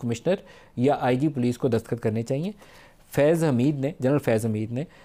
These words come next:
एहसन इकबाल से कहा कि टीएलपी चाहती है कि मुआहदे के ऊपर, अ, जनरल फैज़ के और एहसन, एहसन इकबाल के दोनों के दस्तखत मौजूद हों।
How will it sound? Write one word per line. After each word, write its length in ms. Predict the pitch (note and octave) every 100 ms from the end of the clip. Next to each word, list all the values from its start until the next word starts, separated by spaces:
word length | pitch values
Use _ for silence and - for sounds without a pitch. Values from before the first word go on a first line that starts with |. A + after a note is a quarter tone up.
| -
एहसन 280 | C3 C3 D#3
इकबाल 260 | B2 A#2+ C3+
से 120 | C#3
कहा 200 | C3+ D3+
कि 100 | D#3
टीएलपी 440 | - C#3 C#3+ -
चाहती 360 | D3 A#2+ A#2 C#3
है 100 | D#3
कि 100 | D3+
मुआहदे 380 | A#2+ A#2 B2 D3
के 120 | C3
ऊपर, 300 | A2+ - D#3
अ, 60 | E3+ - - - B2+
जनरल 500 | A#2+ A#2+ G#2+ A2 B2
फैज़ 400 | - G#2+ A#2+ -
के 120 | G3+
और 200 | F#3 C3
एहसन, 460 | B2+ D3 C3+ A#2+ B2 A#2 - - B2+
एहसन 320 | A#2 D3 C3+
इकबाल 320 | A2+ G#2+ A2
के 100 | D3
दोनों 280 | A#2+ B2 C3+
के 120 | B2
दस्तखत 340 | A2 - G#2+
मौजूद 360 | A2 G#2 G#2
हों। 80 | A2